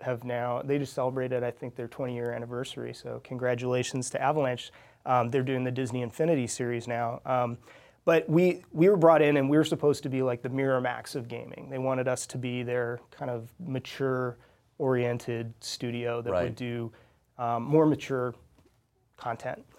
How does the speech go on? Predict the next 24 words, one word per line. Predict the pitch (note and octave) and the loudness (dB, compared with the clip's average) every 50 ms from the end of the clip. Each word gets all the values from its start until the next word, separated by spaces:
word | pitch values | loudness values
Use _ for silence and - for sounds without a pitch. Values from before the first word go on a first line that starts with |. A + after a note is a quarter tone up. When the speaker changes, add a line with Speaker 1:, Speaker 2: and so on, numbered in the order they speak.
| - _ _ _ _ _ _ | -20 _ _ _ _ _ _
Speaker 1:
And | - C3+ C3 C3+ C3 C3 B2+ B2 B2 - - - _ _ | 0 4 6 6 6 6 4 2 -2 -6 -12 -18 _ _
we | - C3+ C#3+ C#3+ C#3+ C#3 C#3 | -2 0 2 4 4 4 4
were | C3+ B2+ C#3 C#3 | 4 4 6 6
working | D#3+ F#3 F3+ F#3+ F3+ F3 | 6 6 6 4 6 6
on | E3+ E3 | 8 8
that | D#3 D3 C3+ - | 8 6 6 4
pitch, | - - A3+ G3+ - - - | 4 4 4 4 4 2 2
and | D3 | 4
then | D3+ D3+ D3 | 4 6 6
they, | D3 C#3+ C#3 C3+ - - _ - | 6 6 4 2 -2 -8 _ -2
they | C#3 C3+ | 0 0
acquired | B2+ C3 - - E3+ D#3 D3 C#3+ C#3+ C#3 C3+ B2+ B2+ A#2+ - | 0 0 0 4 6 6 8 8 8 6 6 4 2 -2 -6
the | - C#3 | -4 0
license | B2+ C#3 C3 C3 B2+ - - B2+ B2 - - | 2 2 2 2 2 -2 -6 -8 -8 -10 -14
to | - - | -18 -20
Turok | - - - G#3 G#3 D#3 B2+ B2+ - - - - - _ _ - | -8 0 4 6 6 6 6 4 2 0 -4 -12 -20 _ _ -10
and | C#3+ C3 | -10 -6
said, | - C#3+ B2 B2 | -2 -2 -2 -2
"Hey, | A#2+ A2 D#3+ E3 D#3+ | 0 2 4 4 4
would | C#3 C#3 C3 C3+ | 4 2 -2 -4
you | C#3 | -2
guys | B2+ C3+ C3 C3 B2+ B2+ B2 | 0 2 2 4 2 0 -2
be | - - C#3 B2+ | -6 -8 -6 -4
interested | B2+ B2 - C3 A#2+ - - B2 B2 A#2+ A#2+ A#2+ | -4 -4 -4 -8 -8 -8 -8 -8 -6 -6 -6 -8